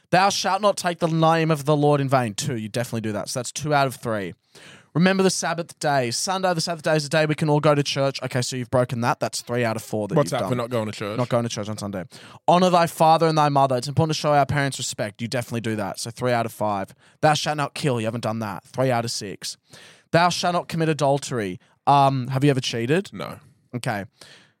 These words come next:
Speaker 1: You've done that. "Thou shalt not steal." You've stolen before. So
Speaker 2: Yeah.
Speaker 1: four from eight.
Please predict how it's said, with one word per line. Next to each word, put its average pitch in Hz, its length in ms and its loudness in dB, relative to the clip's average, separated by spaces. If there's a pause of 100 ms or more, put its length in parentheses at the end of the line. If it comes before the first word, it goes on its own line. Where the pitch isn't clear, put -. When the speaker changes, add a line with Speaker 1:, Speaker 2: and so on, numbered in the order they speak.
(140)
Speaker 1:
You've 131 120 0
done 151 200 4
that. 160 220 4
"Thou 156 140 4
shalt 147 240 -2
not 123 140 -2
steal." 156 380 -4
You've 139 140 -2
stolen 127 340 -4
before. 151 340 2
So - 140 -6
Speaker 2:
Yeah. 107 120 -6
Speaker 1:
four 139 200 2
from 131 160 -2
eight. 151 300 0